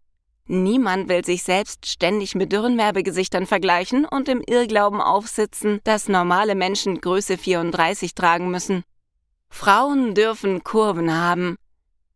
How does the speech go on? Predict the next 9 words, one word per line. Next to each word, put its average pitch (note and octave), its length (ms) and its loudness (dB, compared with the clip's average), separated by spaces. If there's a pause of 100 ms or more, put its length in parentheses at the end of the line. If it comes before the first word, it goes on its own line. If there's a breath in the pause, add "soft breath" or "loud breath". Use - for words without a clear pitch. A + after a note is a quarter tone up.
Wer F#3+ 300 2
sich F#3+ 180 0
dafür E3+ 360 0
einsetzt, F3 580 -2
liegt - 320 -6
total A3+ 560 0
im F#3 260 -2
Trend. D#3+ 440 -2 (460)
Model F#3+ 540 2